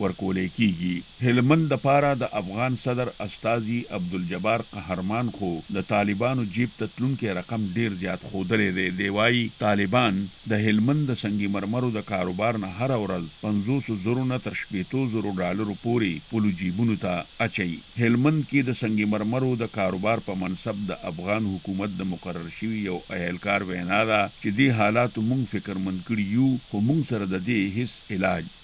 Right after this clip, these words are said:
نشته. ګارډین اخبار لیکي چې د افغانستان په هلمند غوندي سویلي سیمو کې د سنگ مرمرو د کنستو د ملکیتي حقوقو حکومت او طالبان دواړه دعویدار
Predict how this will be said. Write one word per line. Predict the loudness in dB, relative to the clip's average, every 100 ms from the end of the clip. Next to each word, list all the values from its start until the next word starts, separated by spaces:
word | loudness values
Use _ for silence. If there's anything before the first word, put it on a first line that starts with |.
| 0
نشته. | 0 -2 -4 -4 -6 -14 -4 6
ګارډین | 8 10 8 4 2 -2
اخبار | 2 4 4 2
لیکي | 0 0
چې | 0 -2
د | -2 -4
افغانستان | 0 0 0 -2 -2 -2 -2
په | -2 -2
هلمند | 0 0 0 0
غوندي | 0 0 -2
سویلي | -2 0 0 0 -2
سیمو | -2 0 0
کې | -2 -2
د | -2
سنگ | -4 -2 -2
مرمرو | -2 -2 -2 -2 -2
د | -4
کنستو | -6 -6 -6 -4 -2 0
د | -2
ملکیتي | -4 -6 -6 -6 -4 -4
حقوقو | -6 -4 -4 -2 -4 -4 -6 -6
حکومت | -4 0 2 0 -2 -6
او | -4 -2
طالبان | 0 0 0 0 0
دواړه | 2 2 2 0
دعویدار | 0 -2 -2 0 0